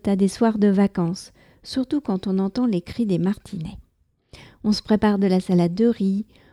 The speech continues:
ou bien je fais cuire des pains polaires et on tartine des bonnes choses dessus.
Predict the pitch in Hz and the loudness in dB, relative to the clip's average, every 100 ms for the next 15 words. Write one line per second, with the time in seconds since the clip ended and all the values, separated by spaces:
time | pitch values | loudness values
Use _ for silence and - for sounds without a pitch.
0 | _ - 202 220 226 202 190 202 - 214 | _ -4 0 2 2 2 -2 -4 -4 -2
1 | 190 190 196 190 247 202 185 190 190 180 | -2 -2 -2 0 2 4 4 0 0 -2
2 | 175 180 - - 190 180 175 175 - 175 | -2 -6 -6 -4 -2 0 0 -2 -4 -4
3 | 196 233 - 190 | -2 -4 -4 -6